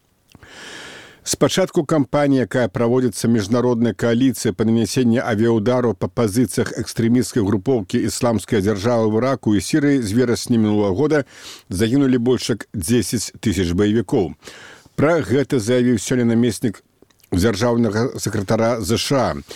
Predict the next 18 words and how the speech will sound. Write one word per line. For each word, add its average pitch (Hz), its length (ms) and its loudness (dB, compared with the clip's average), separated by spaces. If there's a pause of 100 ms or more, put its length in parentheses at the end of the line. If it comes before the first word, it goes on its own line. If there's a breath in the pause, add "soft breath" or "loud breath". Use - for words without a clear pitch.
(260 loud breath)
Ён 117 240 2
выступіў 127 400 0
у 127 240 2
эфіры 131 320 0
французскага 120 800 0
радыё 127 320 0
пасля 113 480 -2 (800)
прэ-, - 320 0
канферэнцыі, 117 720 0
якая 123 320 0 (160)
адбылася 107 520 0
ў 92 40 -2
Парыжы. 92 480 -2 (580 loud breath)
Па 127 140 2
яго 151 160 2
словах, 151 320 0
дасягнуты 135 560 0
вялікі 127 260 0